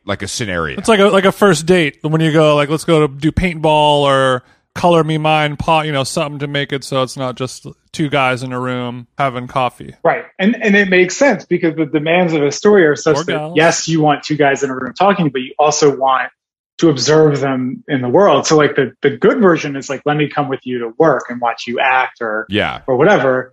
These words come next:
Speaker 3: The, the team or the manager or the publicist often doesn't want you on the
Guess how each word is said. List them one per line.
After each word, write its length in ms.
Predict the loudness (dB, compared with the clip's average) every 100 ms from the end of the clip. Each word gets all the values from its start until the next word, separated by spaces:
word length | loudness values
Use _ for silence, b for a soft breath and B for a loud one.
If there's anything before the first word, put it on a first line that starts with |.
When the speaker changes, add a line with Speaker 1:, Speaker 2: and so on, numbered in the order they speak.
| -8
Speaker 3:
The, 460 | 0 2 2 0
the 140 | 0 0
team 480 | 2 2 4 4 2
or 80 | 0
the 80 |
manager 380 | 0 -2 -2 -4
or 20 |
the 80 | -6
publicist 460 | -4 -6 -4 -6 0
often 340 | -2 0 -6
doesn't 520 | -2 -2 0 -4 -6 _ -2
want 320 | 2 2 0
you 260 | -4 -2
on 180 | -4 -6
the 120 | -8